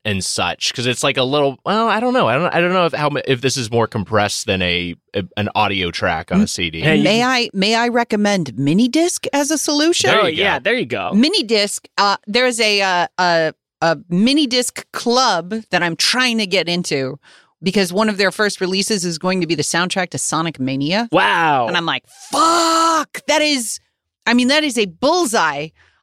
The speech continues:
Speaker 2: on a Venn diagram of my overlapping interests.
Speaker 1: Wow.
Speaker 2: Sonic on mini disc. Let's fucking go.
Speaker 3: I love that.
Speaker 1: Uh, I heard that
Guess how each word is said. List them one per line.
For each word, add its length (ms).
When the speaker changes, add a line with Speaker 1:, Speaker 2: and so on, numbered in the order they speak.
Speaker 2:
on 120
a 60
Venn 300
diagram 680
of 160
my 180
overlapping 600
interests. 500
Speaker 1:
Wow. 260
Speaker 2:
Sonic 600
on 180
mini 220
disc. 340
Let's 220
fucking 320
go. 180
Speaker 3:
I 60
love 220
that. 260
Speaker 1:
Uh, 200
I 180
heard 440
that 560